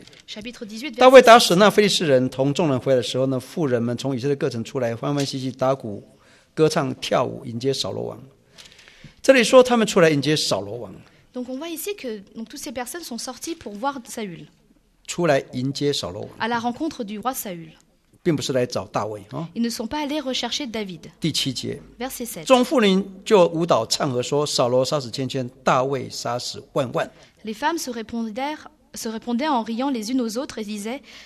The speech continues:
Speaker 1: Saül a frappé ses mille et David ses dix mille.
Speaker 2: 其实，妇人这么唱，只不过是在描写当时战争的情况而已。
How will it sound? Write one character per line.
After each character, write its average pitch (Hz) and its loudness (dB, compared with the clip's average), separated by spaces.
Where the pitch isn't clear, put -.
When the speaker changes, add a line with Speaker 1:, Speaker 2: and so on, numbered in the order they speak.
Speaker 1:
Saül 269 -4
a 226 -2
frappé 226 -10
ses 233 -8
mille 254 -4
et 202 -8
David 208 -8
ses - -8
dix 190 -4
mille. 185 -4
Speaker 2:
其 294 -2
实， 247 2
妇 269 -2
人 170 6
这 233 2
么 196 4
唱， 185 -2
只 - -8
不 131 -8
过 139 0
是 - -4
在 196 6
描 147 0
写 135 -4
当 143 -2
时 - -12
战 143 2
争 123 -6
的 120 -6
情 117 -6
况 135 -4
而 110 -6
已。 104 -14